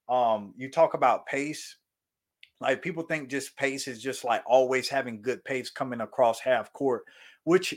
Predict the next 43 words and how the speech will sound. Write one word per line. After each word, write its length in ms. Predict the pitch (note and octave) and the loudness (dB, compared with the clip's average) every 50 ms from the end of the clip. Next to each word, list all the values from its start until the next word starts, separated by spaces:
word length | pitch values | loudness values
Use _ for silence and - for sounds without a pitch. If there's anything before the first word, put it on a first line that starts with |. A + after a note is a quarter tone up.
| - _ | -8 _
is, 540 | - E3+ F#3 F#3 F#3 D#3+ - - - - - _ _ - | 4 6 6 6 6 4 0 -4 -6 -8 -10 _ _ 2
is 220 | E3+ F#3+ G3 - D3 | 6 6 6 6 4
the 100 | D#3+ C#3 | -2 -2
case. 420 | - - D#3 D#3+ D3 C3+ C3+ - | 0 0 0 0 0 -2 -2 -4
You 80 | D3 B2+ | -6 -4
wanna 280 | B2 D3 F3 F3+ D#3+ | -2 -2 -2 0 0
have 280 | D3 D#3+ D#3 C#3+ C3 B2 | 2 2 2 2 2 0
good 240 | C#3+ D3 C#3 - - | 0 -2 -2 0 0
pace 260 | C#3 C#3 C#3 C3+ - | -2 0 0 -2 -4
coming 280 | - D#3+ D3 C3+ B2+ | -6 -6 -4 0 2
o-, 180 | A#2+ B2 B2+ - - | 2 2 2 0 -2
uh, 180 | A#2+ A#2+ A2 F#2 - _ - | -6 -6 -6 -8 -12 _ -4
across 300 | - D3+ C#3 C#3 C3 - | 0 4 4 4 2 0
half 260 | C#3+ C3 B2+ B2 - | 0 -2 -2 -2 -2
court 260 | - E3 E3 D3+ C3 | 0 2 2 2 2
because 240 | C3 A#2 - C3+ A#2 | 0 -6 -6 -6 -4
you 100 | A#2+ C3+ | -4 -4
wanna 180 | C#3+ D3 C#3 B2+ | -4 -2 -4 -2
be 160 | B2+ C3+ C3 | 0 2 2
able 140 | B2+ A#2 A#2 | 2 2 -2
to 60 | G#2+ | -6
put 360 | - - - D#3 D3 A2+ - - _ _ _ _ _ _ _ _ _ _ | -6 -6 -4 -2 0 -2 -2 -4 _ _ _ _ _ _ _ _ _ _
pressure 340 | - D#3+ D#3+ D#3+ - E3+ D#3 | 6 6 6 6 6 4 2
on 120 | C#3 C3+ | 4 2
the 60 | B2+ | 0
defense 480 | A2+ G#2+ C3 D3 D3+ - - C3+ A#2 - | -2 0 -2 -2 -2 -2 -4 -6 -4 -4
as 160 | B2 G#2+ - - - | -6 -8 -8 -4 0
early 320 | C3 C#3+ C#3+ C3+ C3 B2 | 2 2 4 4 2 2
as 80 | A#2+ - | 0 -2
possible 600 | - - - C#3+ C3+ C3 - - A#2+ A#2 A#2 A2+ | -2 -2 0 2 2 2 -2 -6 -6 -6 -4 -4
and 140 | A2+ A2+ A#2 | -4 -2 0
make 220 | B2+ C#3 C3+ A2+ | 0 -2 0 -2
them 180 | C3 B2+ A#2+ A#2 | -4 -4 -4 -4
react 380 | B2 A#2+ B2+ C3+ C3 A2 - | -2 0 2 2 2 0 -2
to 100 | - C3 | -8 -10
what 300 | A2+ A#2 B2+ B2 - - | -4 -2 -2 -2 -2 -4
you 80 | C#3 B2 | -8 -4
wanna 240 | B2 B2 A#2 G#2+ G#2 | -4 -4 -4 -4 -4
do. 300 | G#2+ C3 D3 C#3+ B2+ A2+ | -4 -2 -2 -2 -2 -4
And 120 | A2+ A2 | -6 -8
Carolina 480 | - - C#3 C#3 C3+ C3+ C3+ C3+ B2+ G#2+ | -2 2 2 4 4 4 2 2 0 -2
does 360 | G#2 B2 C#3+ D3+ C#3 A#2+ A#2 | 0 2 2 2 2 2 2
that, 300 | B2 A#2 A#2 G#2+ G#2 | 2 2 2 2 0